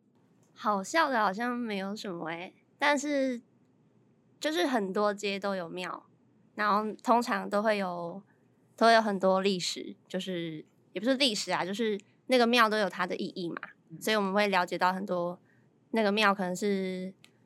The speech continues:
Speaker 1: 它里面是在拜谁啊，然后它从哪里来，从什么时候开始建的，然后怎么发展变成现在的样子，就会了解到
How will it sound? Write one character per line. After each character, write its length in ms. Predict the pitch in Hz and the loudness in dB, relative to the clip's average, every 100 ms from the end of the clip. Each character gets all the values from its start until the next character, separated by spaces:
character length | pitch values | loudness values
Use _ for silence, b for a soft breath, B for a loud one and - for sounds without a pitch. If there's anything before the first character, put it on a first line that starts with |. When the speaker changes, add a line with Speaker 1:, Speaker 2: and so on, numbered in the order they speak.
| _ | _
Speaker 1:
它 120 | - 240 | 2 6
里 120 | 208 | 6
面 100 | 208 | 4
是 40 | |
在 120 | 220 | 2
拜 240 | 220 220 185 | 6 6 6
谁 320 | 175 180 151 | 0 -8 -8
啊， 300 | 147 151 151 | -8 -10 -10
然 140 | 156 170 | -8 -6
后 440 | 180 180 180 185 - _ | -4 -4 -8 -12 -20 _
它 160 | - 233 | 2 4
从 160 | 208 | 6
哪 140 | 196 202 | 6 4
里 120 | 196 | 2
来， 200 | 180 170 | 0 0
从 180 | 185 185 | -2 -4
什 100 | 190 | -4
么 100 | 185 | -2
时 60 | |
候 60 | 208 | -2
开 160 | 208 190 | -2 -4
始 160 | 190 | -6
建 380 | 170 202 175 160 | -8 -4 -4 -4
的， 240 | - - 180 _ | -8 -12 -14 _
然 140 | 196 196 | -4 -2
后 340 | 196 190 190 | -2 -2 -6
怎 140 | 190 | -4
么 80 | 185 | -4
发 260 | 196 196 202 | 2 2 2
展 300 | 202 156 175 - | -2 -6 -8 -6
变 140 | 202 | -4
成 300 | 190 190 185 180 _ | -4 -6 -10 -14 _
现 240 | - 202 196 | -4 -2 2
在 160 | 185 | 0
的 120 | 165 | -2
样 280 | 165 170 160 | -4 -6 -6
子， 220 | 156 - - - | -12 -16 -18 -8
就 100 | 220 | -4
会 160 | 196 | -2
了 180 | 180 180 | -2 -4
解 140 | 180 180 | -4 -2
到 320 | 185 175 | -2 -4